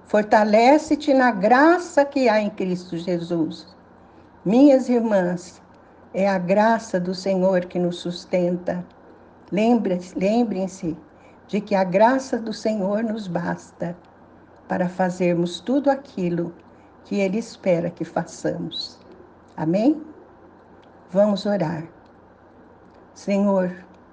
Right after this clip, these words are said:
concede-nos então a graça de sermos fortes e corajosas, Senhor, de não medirmos esforços para cumprir a tua vontade nas nossas vidas, em todas as circunstâncias, Senhor,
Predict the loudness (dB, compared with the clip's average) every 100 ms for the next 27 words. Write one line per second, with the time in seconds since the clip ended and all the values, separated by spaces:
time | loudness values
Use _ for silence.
0 | -20 -20 -20 -20 -2 -2 -2 2 2 2
1 | -2 -4 -4 -4 -4 0 2 2 0 2
2 | 2 0 -4 -10 -12 -14 -20 -20 -20 -20
3 | -14 -4 -4 0 0 2 0 -4 0 2
4 | 2 -4 -10 -10 -2 2 2 2 2 2
5 | 0 -6 -4 -2 -2 -4 -8 -14 -20 -20
6 | -20 -20 -20 -20 -10 -4 0 2 4 4
7 | 0 -2 0 0 0 -2 -4 -6 0 4
8 | 4 0 -8 -12 -14 -20 -20 -20 -20 -20
9 | 2 2 4 0 -2 0 0 0 -2 0
10 | 2 2 2 0 2 2 2 -2 -2 -2
11 | 0 2 2 0 -4 -6 -6 -4 -4 -6
12 | -8 -20 -20 -20 -20 -2 2 2 4 4
13 | 6 6 4 4 2 2 2 6 4 2
14 | 0 2 2 -4 -8 -4 0 2 2 -4